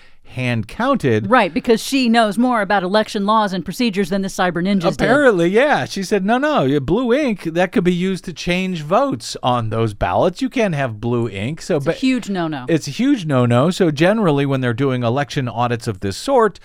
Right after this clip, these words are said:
Speaker 1: they'll use either red or green ink because that doesn't show up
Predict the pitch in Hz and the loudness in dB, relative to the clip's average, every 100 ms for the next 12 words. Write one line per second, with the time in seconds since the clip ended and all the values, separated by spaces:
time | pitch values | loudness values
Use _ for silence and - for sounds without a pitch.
0 | - - 139 160 143 143 131 123 117 120 | -20 -10 -4 0 2 2 0 -2 -2 0
1 | 156 151 147 117 117 117 113 101 156 170 | 2 2 0 -2 2 2 0 -2 -2 0
2 | 156 120 120 120 - 151 170 160 147 131 | -2 -4 -6 -2 2 2 2 0 -4 -2
3 | 165 143 156 135 | 0 4 4 2